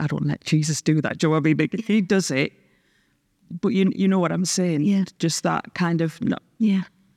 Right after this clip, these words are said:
Speaker 2: And I think that's the balance of the humility, isn't it? It's not, it's not going, "Oh, I have nothing to offer." It's
Speaker 1: That's
Speaker 2: recog-
Speaker 1: not true.
Speaker 2: 'Cause that's not true.
Speaker 1: <laughs>
Speaker 2: So it's going, "Yes,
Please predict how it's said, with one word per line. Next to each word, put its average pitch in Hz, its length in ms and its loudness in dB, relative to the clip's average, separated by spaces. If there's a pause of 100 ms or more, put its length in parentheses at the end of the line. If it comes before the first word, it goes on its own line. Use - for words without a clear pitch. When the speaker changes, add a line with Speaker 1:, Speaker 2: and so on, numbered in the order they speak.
(100)
Speaker 2:
And 254 120 6
I 240 40 4
think 233 220 0
that's 240 240 0
the 214 100 -4
balance 208 400 0
of 170 80 -4
the 180 80 -4
humility, 190 580 -2
isn't 196 180 0
it? 143 220 -2
It's - 260 -8
not, 196 300 2 (1600)
it's 190 200 0
not 202 140 0
going, 185 260 2
"Oh, 180 140 0
I 180 200 0
have 175 260 -4
nothing 175 680 -2 (540)
to - 180 -8
offer." - 480 -6 (760)
It's - 320 -2
Speaker 1:
That's 190 140 0 (140)
Speaker 2:
recog- 190 80 0
Speaker 1:
not 220 200 0
true. 226 200 0
Speaker 2:
'Cause 311 100 2
that's 196 280 -4
not 196 200 -2
true. 208 380 0 (180)
Speaker 1:
<laughs> 247 80 -12 (240)
Speaker 2:
So 190 440 0
it's - 560 -2
going, 190 420 2
"Yes, 196 540 -2